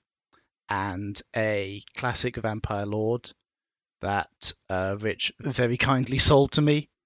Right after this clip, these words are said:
for, uh, a more than reasonable price. So, yeah, so I, I always had, like, a narrative in mind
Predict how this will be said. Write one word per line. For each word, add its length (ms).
for, 480
uh, 300
a 200
more 300
than 180
reasonable 500
price. 560
So, 800
yeah, 260
so 240
I, 240
I 140
always 240
had, 180
like, 220
a 20
narrative 480
in 80
mind 560